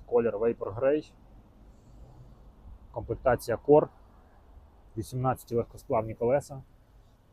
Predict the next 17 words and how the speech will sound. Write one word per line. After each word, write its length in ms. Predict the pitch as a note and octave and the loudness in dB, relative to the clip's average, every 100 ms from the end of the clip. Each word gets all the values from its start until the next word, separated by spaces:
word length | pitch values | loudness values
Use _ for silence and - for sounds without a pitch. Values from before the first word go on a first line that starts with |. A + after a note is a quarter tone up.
| _ | _
уже 220 | A2+ G2+ A#2 | -10 -4 -2
двокольорові 580 | A2+ A#2+ A#2+ A#2 A2+ | -2 0 0 0 0
опційні, 540 | A2 A2 - A2 G#2+ G#2 - _ _ | -2 -4 -8 -8 -8 -14 -20 _ _
автоматичне 640 | A#2 - B2 A#2+ B2 - | -14 -8 -6 -4 -6 -6
дальнє 300 | G#2+ A#2 G#2+ | -2 -2 -4
світло, 400 | - D3+ C#3+ B2 B2 - | -6 -4 -2 -4 -6 -4
повністю 400 | B2 A#2+ A2+ B2+ | -2 -2 -4 -10
світлодіодні 640 | - - A2 A#2+ A#2 G#2+ | -10 -6 -2 2 2 0
фари, 340 | G2+ C#3+ C#3 B2+ - - - - - - - - - - - - - - - - - - - - - - - - - - - - - | 0 4 4 2 -6 -20 -20 -20 -20 -20 -20 -20 -20 -20 -20 -20 -20 -20 -20 -20 -20 -20 -20 -14 -12 -12 -14 -20 -20 -20 -20 -20 -4
передні, 340 | B2 B2 A#2 | 0 2 2
задні 320 | A2 A#2+ G#2+ | 0 0 -2
паркувальні 520 | G#2+ A2+ - A#2 A2+ A2 | -6 -6 0 0 0 0
датчики, 420 | C#3+ C#3+ C3+ A#2 | -2 -2 -4 -4
автоматичне 560 | G#2+ A2+ A2+ A2+ - | -6 -6 -8 -8 -6
гальмування 600 | G#2+ A2+ A2+ A#2+ D3+ C#3+ B2+ | -4 -2 0 2 2 0 -10
по 80 | A#2 | -8
парктронікам, 800 | - - - D3 C#3+ B2 B2 | -8 -6 -2 -2 -2 -4 -6